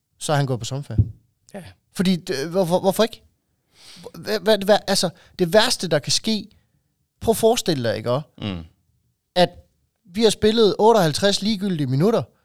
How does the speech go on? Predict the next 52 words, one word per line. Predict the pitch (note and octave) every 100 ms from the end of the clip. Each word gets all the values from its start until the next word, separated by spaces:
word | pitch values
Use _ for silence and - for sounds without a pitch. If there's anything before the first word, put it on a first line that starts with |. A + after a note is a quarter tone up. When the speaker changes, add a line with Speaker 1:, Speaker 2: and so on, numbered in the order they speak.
| _ _
Speaker 1:
Bjarke | F#3+ F3+
Christensen, | - G#3+ - D3 D#3
han | D#3 F#3+
bliver | F#3
klippet | C#3+ - G#3 A#3+ F#3 C3
Speaker 2:
Ja. | F#3+
Speaker 1:
ude | G#3
på | F3+
fløjen | - A3 G3
og | D3+
Speaker 2:
Ja. |
Speaker 1:
brækker | E3 F3+ D#3+
anklen. | D3+ C3+ G2+ G2+ _ _ _ -
Speaker 2:
Ja, | C2+ - _ _
det |
Speaker 1:
Han | -
mister | F#3+ A3 - F3+ D#3
hele | D#3 A3+ A#3+ F3+
opstartsæsonen | - G3 - D#3 C#3+ D3 F#3+ F3
og | C#3+
halvdelen | E3+ F#3+ E3 C#3+
af |
næste | D3+ E3
sæson. | C3 C3 C#3 - - -
Jeg | F3+
kan |
da |
ikke | G3 -
forestille | - - A3+ C#4 - F#3 D#3
mig | C3
noget | C3 D#3+ F#3+ A3 G3+ _
værre, | C#3 D#3 G3+ G#3+
der | C#3
kunne | C3+ C3+
ske. | - G#3+ - -
Speaker 2:
Nej. | F2+ D2
Speaker 1:
Så | G3
vil | G#3+
jeg | E3+
hellere | E3+ B3+ F#3+
sige, | - F#3 E3+
jamen, | C#3+ C3
øh, | B2 A2+ A2 G#2 F#2+ A2+
så | C3
må, | F3+ A2 F#2 E2 - _ -
så | C3
må | G3
vi | D3 A2+
spille | - C3+
med | E3
nogle | G#2+ G#2
andre. | - -